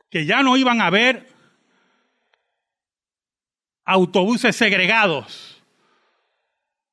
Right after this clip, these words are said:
que ya no se iba a levantar un negro por un blanco,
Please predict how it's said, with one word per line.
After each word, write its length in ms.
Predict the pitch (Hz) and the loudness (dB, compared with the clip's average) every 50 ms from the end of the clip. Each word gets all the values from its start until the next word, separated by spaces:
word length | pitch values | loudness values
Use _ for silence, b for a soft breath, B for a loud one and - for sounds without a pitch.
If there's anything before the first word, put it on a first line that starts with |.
| _ _ _ _ | _ _ _ _
que 180 | - 170 170 | -6 -4 -2
ya 280 | 170 214 247 277 302 311 | 0 0 0 2 4 4
no 220 | 277 269 269 285 | 4 4 4 4
se 180 | - - 277 262 | 2 2 2 2
iba 200 | 277 285 277 269 | 2 2 2 2
a 40 | 254 | 2
levantar 720 | 254 247 226 214 202 190 185 175 - 254 269 285 285 269 | 2 2 2 2 2 0 -2 -2 -2 0 0 2 2 2
un 220 | 262 247 220 214 220 | 2 2 2 2 2
negro 460 | 247 277 294 285 269 262 247 240 196 | 2 2 2 2 4 4 4 2 2
por 180 | 196 233 233 | 2 2 2
un 140 | 262 254 247 | 4 4 4
blanco, 640 | 220 240 262 262 254 220 226 - 185 156 143 151 - | 4 4 4 4 2 2 0 -2 -4 -4 -4 -6 -10